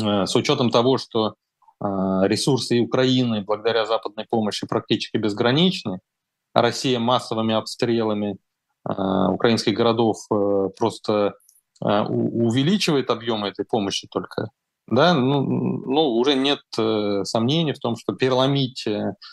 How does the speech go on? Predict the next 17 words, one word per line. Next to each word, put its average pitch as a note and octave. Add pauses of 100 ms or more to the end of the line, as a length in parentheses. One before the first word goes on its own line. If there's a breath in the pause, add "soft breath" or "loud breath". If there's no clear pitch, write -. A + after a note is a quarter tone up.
(300 loud breath)
а, F#2+
разви-, A2+
с-, -
э, A#2
с-, A#2
события, A#2 (240)
пе-, A#2
переломить, B2+
переломить B2
ход A#2
событий, A#2
которые G#2+
мы A2
видим A2
сейчас F#3 (300)
на A2+
фронте, G#2+